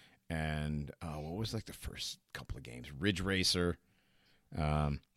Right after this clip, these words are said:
Ridge Racer was cool 'cause you could put the game in, load the game, then take the game out and put your own C D in and play your own music. That was, like, the first game you could do that with. 'Cause it would load the entire game. The game was so small, it could load the entire game in,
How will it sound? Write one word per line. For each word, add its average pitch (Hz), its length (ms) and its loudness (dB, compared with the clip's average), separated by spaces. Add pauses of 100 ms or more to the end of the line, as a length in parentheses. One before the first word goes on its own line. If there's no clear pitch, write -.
Ridge 220 200 12
Racer 392 240 12
was 131 140 2
cool 120 220 12
'cause 107 180 6
you 127 60 6
could 131 100 6
put - 100 4
the 110 60 -4
game 131 260 10
in, 90 280 8 (400)
load 120 180 12
the 117 60 8
game, 117 320 12
then 101 100 6
take 117 180 4
the 107 60 0
game 107 260 10
out 123 320 8
and 92 200 2
put - 180 4
your 101 120 6
own 101 340 8 (100)
C - 220 4
D 107 160 8
in 110 100 8
and 92 100 4
play 107 140 4
your 95 120 6
own 95 120 6
music. 92 280 6 (1400)
That 113 80 2
was, 101 60 4
like, 110 100 4
the 90 80 -2
first 92 220 2
game 85 180 2
you 73 60 -2
could 71 80 -2
do 69 100 -2
that 64 160 -4
with. - 160 -10 (1200)
'Cause 95 100 0
it 101 40 0
would 92 100 -2
load 110 200 6
the 110 80 6
entire 98 360 4
game. 87 100 0
The 87 80 -2
game 110 160 8
was 110 100 6
so 101 100 4
small, 95 360 6
it 78 40 0
could 85 140 -2
load 85 140 4
the 85 60 2
entire 82 280 2
game 80 260 0
in, 73 120 -2